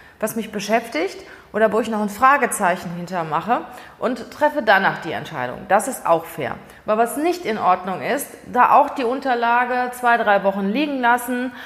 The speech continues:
und dann überhaupt nicht reagieren. Wir merken das auch bei Unternehmen, äh, wenn die Bewerbungen reinkommen und der Kandidat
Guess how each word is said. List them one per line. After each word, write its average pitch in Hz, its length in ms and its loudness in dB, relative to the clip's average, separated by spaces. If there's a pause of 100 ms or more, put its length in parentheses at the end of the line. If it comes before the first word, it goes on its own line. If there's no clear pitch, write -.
(260)
und 214 180 -2
dann 220 220 4
überhaupt 202 340 0
nicht 190 200 -10
reagieren. 160 500 -4 (440)
Wir 185 100 -4
merken 254 360 2
das 240 180 2
auch 240 300 6
bei 233 340 6
Unternehmen, 233 880 0
äh, 214 400 2
wenn 226 180 2
die 220 100 -4
Bewerbungen 202 580 2
reinkommen 214 640 2
und 214 160 -2
der 226 100 -4
Kandidat 220 520 0